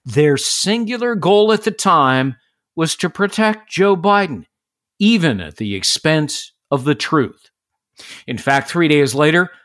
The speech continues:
Biden himself relied on their lie during a pivotal presidential debate with Trump, mimicking it as gospel. Well, the mainstream media also aided and abetted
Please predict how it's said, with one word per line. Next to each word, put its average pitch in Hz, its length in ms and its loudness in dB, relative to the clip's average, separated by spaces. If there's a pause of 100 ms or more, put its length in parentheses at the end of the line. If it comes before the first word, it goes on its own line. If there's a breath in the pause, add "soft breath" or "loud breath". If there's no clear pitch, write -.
(180 soft breath)
Biden 220 320 0
himself 262 720 -2
relied 165 880 2 (180)
on 143 220 0
their 123 220 0
lie 110 540 0
during 151 360 2
a 135 80 2
pivotal 160 640 -4 (300)
presidential 156 680 0
debate 143 560 -2 (340)
with 185 240 0
Trump, - 400 -2 (540)
mimicking 185 760 0
it 165 240 0 (400)
as 135 280 0
gospel. - 760 -2 (960 loud breath)
Well, - 100 -4
the 113 100 0
mainstream 127 760 0
media 160 360 2 (100)
also 202 640 0
aided 135 560 0
and 123 140 -2
abetted 117 640 -4